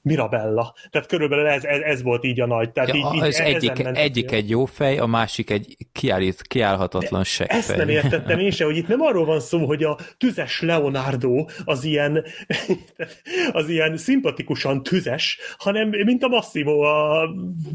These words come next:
Speaker 1: háromszázhatvanöt, abban, tehát így, így, így vadbarom, tehát
Speaker 2: Tehát a, konkrétan az első jelenet a filmben, hogy abban a faluban, am-, ahová ez a királylány így, így inkognitóba így bemegy,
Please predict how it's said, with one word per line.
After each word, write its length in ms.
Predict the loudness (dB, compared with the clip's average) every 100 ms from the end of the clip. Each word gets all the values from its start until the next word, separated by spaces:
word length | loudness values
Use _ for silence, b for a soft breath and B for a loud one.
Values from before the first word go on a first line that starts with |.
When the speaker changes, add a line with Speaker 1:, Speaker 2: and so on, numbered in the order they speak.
| -2
Speaker 1:
háromszázhatvanöt, 920 | 2 2 0 -4 -6 -4 0 0 2
abban, 200 | 0 -2
tehát 160 | -4 -6
így, 160 | -6 -4 B B
így, 180 | -4 -6 _ _ -4
így 180 | -4 0 -2 0
vadbarom, 640 | -2 -2 0 0 2 0
tehát 260 | 0 0 0
Speaker 2:
Tehát 200 | -2 -4 -4
a, 80 | -2
konkrétan 480 | -2 0 0 0 0
az 120 | 0
első 340 | 0 0 0
jelenet 440 | 0 2 2 0 0
a 100 | -2
filmben, 540 | 0 0 0 0 0
hogy 180 | 0 0
abban 240 | -2 0
a 40 | -2
faluban, 920 | 0 -2 -2 -2 0 2 2 0 -4 B B B B
am-, 280 | -6 -2 -2
ahová 500 | -2 0 0 2 2
ez 160 | 0 0
a 340 | 2 2 0 -2 -6
királylány 600 | -2 0 0 0 0 0
így, 260 | -2 -2
így 180 | -6 -4
inkognitóba 880 | -2 -2 -2 -2 -2 -2 -2 0 0
így 160 | 0 -2
bemegy, 560 | -2 0 0 -2 -6